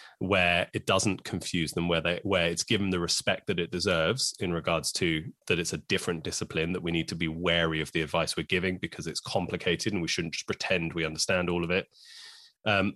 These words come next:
I, I hope we get to a point there where, where we know a bit more, where we can give some basic advice and refer on. Um, but one of the issues comes from the fact as well that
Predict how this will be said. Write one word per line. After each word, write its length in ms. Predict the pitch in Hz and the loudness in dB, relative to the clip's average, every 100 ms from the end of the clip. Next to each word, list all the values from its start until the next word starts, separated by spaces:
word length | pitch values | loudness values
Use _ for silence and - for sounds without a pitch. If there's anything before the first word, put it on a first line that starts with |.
| - | 4
I, 240 | 110 107 | 6 6
I 100 | 98 | 4
hope 180 | 110 127 | 4 4
we 80 | 101 | 2
get 240 | - 120 - | 2 2 2
to 80 | |
a 40 | 95 | -2
point 260 | - 87 | 2 2
there 220 | 73 80 76 | 2 2 4
where, 340 | 80 78 80 - _ _ | 4 4 2 -4 _ _
where 380 | - 90 82 78 - - | 0 2 4 2 -2 -2
we 160 | 92 | 0
know 220 | 87 92 | 4 4
a 60 | 82 | 4
bit 140 | 87 | 2
more, 240 | 85 90 82 | 0 2 4
where 140 | 82 | 4
we 120 | 82 | 2
can 180 | 85 92 | 0 -2
give 220 | 82 101 | 2 2
some 260 | - 98 85 - | 4 0 0 2
basic 440 | 98 110 104 - | 2 2 -2 0
advice 520 | 87 - 76 82 - - | -2 2 2 2 -2 -4
and 300 | 90 85 78 | -2 -2 0
refer 580 | 87 82 - 82 76 78 | -2 -2 0 2 4 2
on. 280 | 71 82 - _ - - - - - | 0 -6 -16 _ -20 -20 -18 -18 -2
Um, 600 | 101 90 87 87 87 85 - _ _ _ _ _ _ _ _ _ _ _ _ | 2 4 4 4 2 0 -4 _ _ _ _ _ _ _ _ _ _ _ _
but 200 | 127 120 | 4 4
one 220 | 113 123 | 6 6
of 100 | 131 | 6
the 140 | 113 104 | 6 6
issues 260 | - 98 | 6 4
comes 320 | - - 95 85 | 2 2 2 2
from 220 | - 92 | 0 0
the 80 | 87 | 2
fact 340 | 98 87 - | 2 0 -2
as 160 | 85 - | -4 4
well 220 | 110 87 | 6 6
that 180 | 85 | 0